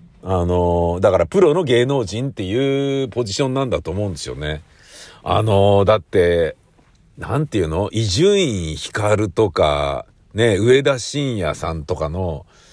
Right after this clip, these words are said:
博学ぶりとかすごいじゃないですか。で、バカっぽく、バカっぽいこと喋ってんだけど、めちゃめちゃ知識量が豊富で、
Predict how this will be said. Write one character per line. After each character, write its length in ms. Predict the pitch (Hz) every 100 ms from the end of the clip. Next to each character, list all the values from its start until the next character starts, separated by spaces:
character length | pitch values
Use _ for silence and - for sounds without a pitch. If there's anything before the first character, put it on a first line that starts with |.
| _ _
博 340 | - 92 147 147
学 260 | 143 151
ぶ 160 | 127 135
り 100 | 131
と 100 | 110
か 100 | 92
す 240 | - 101
ご 140 | 104 185
い 20 |
じ 80 | 190
ゃ 20 |
な 40 |
い 20 | 107
で 40 |
す 60 | -
か。 220 | - - _ _ _ _ _
で、 80 | -
バ 160 | 95 113
カ 120 | 143
っ 60 | -
ぽ 140 | 165
く、 100 | 151
バ 120 | 120 127
カ 120 | 127
っ 40 |
ぽ 160 | 147 196
い 60 |
こ 100 | 185
と 80 | 135
喋 280 | - 104 165
っ 20 |
て 160 | - 131
ん 20 |
だ 100 | 90
け 80 | 90
ど、 120 | 92
め 260 | 90 104 107
ち 180 | -
ゃ 60 | 196
め 140 | 226
ち 160 | 220 247
ゃ 240 | 233 220 - - - - - - _ _ _ _ _ _ _ -
知 180 | - 156
識 320 | - - 196
量 220 | 151 107
が 100 | 92
豊 320 | 82 113 113 92
富 140 | 110
で、 380 | 123 139 92